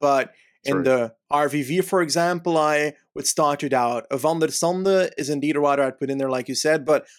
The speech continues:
Speaker 1: I'd add Inkhorn for, for quite a few of these cobble races.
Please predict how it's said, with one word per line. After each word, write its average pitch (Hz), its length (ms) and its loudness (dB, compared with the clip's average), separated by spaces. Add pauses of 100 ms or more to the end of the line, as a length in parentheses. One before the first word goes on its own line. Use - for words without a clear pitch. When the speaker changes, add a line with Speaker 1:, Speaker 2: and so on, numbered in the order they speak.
(140)
Speaker 1:
I'd 170 180 0
add 185 200 0
Inkhorn 170 540 -2
for, 160 180 2
for 156 180 0
quite 151 280 0
a 151 40 0
few 156 160 -2
of 139 120 0
these 135 160 -6
cobble 147 240 0
races. 165 640 -2